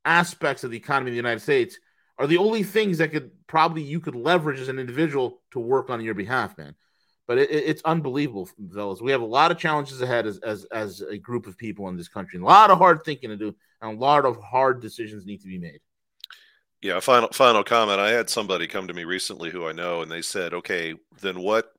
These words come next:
Speaker 2: why bother laundering money in Ukraine if they're moving towards a digital economy?" And I said, "That's an excellent question."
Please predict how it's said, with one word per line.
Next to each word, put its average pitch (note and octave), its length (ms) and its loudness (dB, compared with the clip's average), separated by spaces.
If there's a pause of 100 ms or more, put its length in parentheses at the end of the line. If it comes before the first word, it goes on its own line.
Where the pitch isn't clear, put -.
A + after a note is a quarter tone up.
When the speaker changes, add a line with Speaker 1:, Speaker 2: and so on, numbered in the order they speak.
(200)
Speaker 2:
why G#2 340 2
bother G#2+ 400 2
laundering F2+ 540 -8
money E2+ 380 -10
in D#2 120 -12
Ukraine D#2 640 -10
if D#2+ 180 -12
they're E2 140 -10
moving F2 380 -8
towards E2+ 260 -12
a - 60 -20
digital D2+ 320 -14
economy?" D2 540 -8
And C#2 120 -14
I D#2+ 80 -12
said, E2 240 -12
"That's D2+ 220 -10
an D#2 80 -14
excellent D2 340 -14
question." - 400 -6